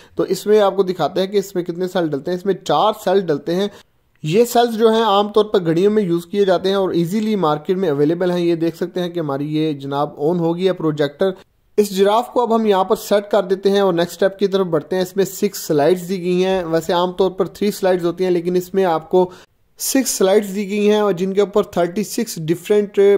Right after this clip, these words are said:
पिक्चर्स बनी हुई हैं और बहुत क्यूट पिक्चर्स हैं। किड्स को बहुत मज़ा आने लगा है इसके ऊपर ड्राइंग करके,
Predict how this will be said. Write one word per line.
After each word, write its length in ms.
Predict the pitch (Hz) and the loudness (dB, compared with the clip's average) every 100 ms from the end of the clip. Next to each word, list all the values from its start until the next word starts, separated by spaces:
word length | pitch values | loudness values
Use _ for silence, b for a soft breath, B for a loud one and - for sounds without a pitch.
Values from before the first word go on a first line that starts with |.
| 196 | 0
पिक्चर्स 280 | 170 - 196 | -8 -6 -6
बनी 220 | 175 175 | -4 -2
हुई 140 | 185 | 0
हैं 80 | 190 | 2
और 100 | 185 156 | 2 0
बहुत 260 | 175 226 - | 0 0 -2
क्यूट 300 | - 220 247 - | -2 -2 -2 -4
पिक्चर्स 340 | 185 196 180 | -6 -6 -4
हैं। 140 | 190 185 | -4 -4
किड्स 320 | 196 190 - | -6 -6 -6
को 140 | - | -6
बहुत 260 | 165 160 185 | -2 -2 -2
मज़ा 260 | 160 151 202 | -4 0 0
आने 240 | 196 180 | 0 0
लगा 200 | 170 160 | 0 0
है 100 | 170 | 0
इसके 200 | 165 - | -2 -4
ऊपर 200 | 160 170 | -2 -2
ड्राइंग 340 | 151 139 165 175 | -2 -2 -2 -2
करके, 440 | 151 139 190 196 | -4 -2 -2 -2